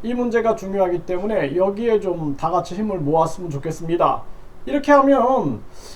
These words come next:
에, 좋을 것을 이쪽으로 지금 싸움이 몰려가고 있는데, 사실상,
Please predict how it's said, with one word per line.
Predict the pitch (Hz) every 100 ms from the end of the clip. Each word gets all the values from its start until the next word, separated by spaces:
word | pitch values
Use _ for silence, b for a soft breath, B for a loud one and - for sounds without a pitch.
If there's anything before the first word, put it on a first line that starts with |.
| B
에, | - 165 165
좋을 | 254 285 285
것을 | 240 208 233 185 233 269 - -
이쪽으로 | 175 214 254 - 294 285 285 277
지금 | 226 240
싸움이 | 220 254 254 240 220
몰려가고 | 180 190 196 196 175 143 165 170
있는데, | 156 175 170 135 120 127 120 120
사실상, | - 196 202 202 - 190 156 226 269